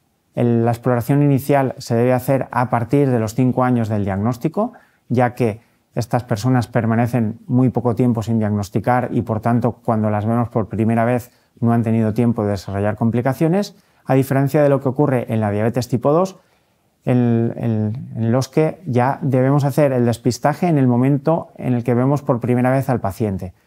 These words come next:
ya que la diabetes tipo dos puede estar incluso cinco, diez, quince años sin diagnosticar. Por lo que respecta a los controles posteriores, como norma general, se deben realizar de forma anual, si bien es cierto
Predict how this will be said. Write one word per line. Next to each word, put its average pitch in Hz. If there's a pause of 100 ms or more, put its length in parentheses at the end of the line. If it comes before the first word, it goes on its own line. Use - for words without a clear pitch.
(140)
ya 127
que 139
la 127
diabetes 127
tipo 135
dos 151 (380)
puede 120
estar 131
incluso 127
cinco, 131
diez, 131
quince 127
años 139 (140)
sin 127
diagnosticar. 101 (520)
Por 131
lo 123
que 127
respecta 123
a 117
los 107
controles 123
posteriores, 151
como 123
norma 127
general, 147
se 131
deben 127
realizar 127
de 120
forma 131
anual, 104 (300)
si -
bien 113
es 120
cierto 147